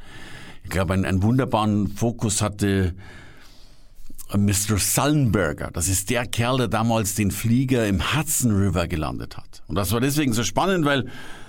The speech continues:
man kann heute noch auf YouTube die Animation des Fluges sehen, synchronisiert mit dem echten Funkkontakt.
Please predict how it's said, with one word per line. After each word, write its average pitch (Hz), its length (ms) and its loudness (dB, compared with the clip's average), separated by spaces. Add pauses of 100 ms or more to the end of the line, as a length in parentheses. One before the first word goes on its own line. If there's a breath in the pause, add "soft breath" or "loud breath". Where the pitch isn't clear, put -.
man 120 140 0
kann 123 180 2
heute 180 300 2
noch 131 160 2
auf 107 240 0
YouTube 165 680 0 (760 loud breath)
die 107 220 0
Animation 123 720 2
des 107 180 2
Fluges 147 680 2
sehen, 113 760 2
synchronisiert 120 1400 2
mit 113 240 0
dem 113 260 0
echten 143 400 0
Funkkontakt. - 800 -2